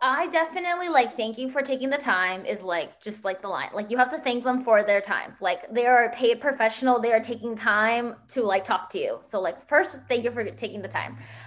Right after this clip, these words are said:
Um, and then I usually send a follow-up email, if not the next day, like, a couple days later. And I just say, "Hey, you know, like, I really enjoyed talking to you. Thank you so much. Um, you know, like, I enjoyed hearing about your experience with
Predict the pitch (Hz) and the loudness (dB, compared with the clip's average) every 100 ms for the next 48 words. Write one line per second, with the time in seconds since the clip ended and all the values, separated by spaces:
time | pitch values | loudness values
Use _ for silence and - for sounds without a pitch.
0 | - - 262 262 247 233 - 254 262 262 | -8 4 8 8 8 2 0 2 4 6
1 | 262 254 240 277 311 320 294 254 254 202 | 4 2 2 2 2 -2 -2 -4 0 2
2 | 220 220 214 208 202 196 202 202 202 190 | 4 2 0 0 0 -2 -6 -8 -6 -6
3 | - 202 196 180 - 208 202 202 196 196 | -6 -4 -4 -4 -8 -8 -6 -6 -4 -4
4 | 190 196 - 190 - - 220 277 320 311 | -2 -2 -4 -6 -8 -8 -6 2 2 2
5 | 247 226 220 202 202 - - - 226 226 | 0 2 2 0 -2 -8 -20 -2 2 4
6 | 226 226 220 208 202 - 240 254 240 247 | 4 2 2 0 0 2 0 0 -6 -6
7 | 233 226 226 220 196 208 - 185 185 233 | -2 0 -2 -4 -8 -12 -10 -10 0 4
8 | 247 240 - - 202 190 180 180 185 _ | 6 4 -2 -4 0 0 0 -4 -10 _
9 | _ _ - 220 202 196 196 196 208 208 | _ _ -6 -2 0 2 0 0 -2 -2
10 | 208 214 208 202 - 202 202 196 202 202 | -2 2 4 2 -4 -4 -2 -4 -4 -4
11 | 202 196 180 196 202 190 190 - 196 190 | 2 4 4 0 0 0 -2 -8 -8 -6
12 | 190 190 190 196 180 170 170 | -6 -8 -10 -6 -4 -4 -6